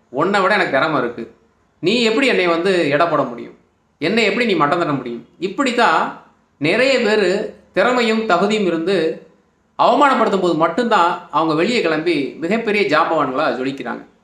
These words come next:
அது மாதிரி ஒரு சம்பவம் தான் நம்ம இந்தியா இங்கிலாந்து டெஸ்ட் சீரிஸ்ல நடந்தது. அதாவது பாத்தீங்கன்னா,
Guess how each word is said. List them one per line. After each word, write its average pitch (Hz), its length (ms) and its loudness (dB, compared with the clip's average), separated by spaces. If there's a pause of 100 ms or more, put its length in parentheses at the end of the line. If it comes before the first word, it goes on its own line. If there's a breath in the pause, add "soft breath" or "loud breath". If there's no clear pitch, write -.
(140)
அது 165 180 0
மாதிரி 214 280 2
ஒரு 156 80 0
சம்பவம் 156 380 -2
தான் 147 420 -2 (420)
நம்ம 175 160 0
இந்தியா 233 340 2
இங்கிலாந்து 185 280 0
டெஸ்ட் 165 300 -4
சீரிஸ்ல 151 260 -4
நடந்தது. 120 400 -8 (500)
அதாவது 170 380 0
பாத்தீங்கன்னா, 175 540 0